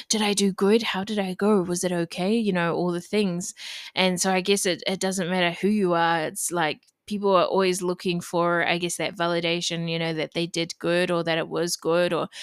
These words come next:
how did they perform and all the things. But just knowing that, you know, you're doing the best that you can and having that self-compassion, um, I think really, really helps.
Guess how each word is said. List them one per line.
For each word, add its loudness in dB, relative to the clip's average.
how 4
did -2
they 4
perform -2
and -4
all -4
the -4
things. -4
But 0
just 0
knowing 2
that, 0
you -2
know, 0
you're 0
doing 0
the 0
best -4
that -2
you -6
can -4
and -4
having -4
that -4
self-compassion, -2
um, -2
I -4
think -4
really, 0
really -2
helps. -4